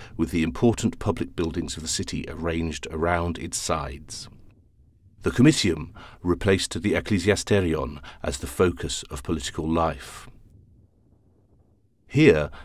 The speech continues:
the Assembly of the People was held, and the citizens came here to vote into office their political leaders.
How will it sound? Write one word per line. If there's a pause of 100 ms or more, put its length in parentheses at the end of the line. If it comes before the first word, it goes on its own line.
the
Assembly
of
the
People
was
held, (200)
and
the
citizens
came
here
to
vote
into
office
their
political
leaders.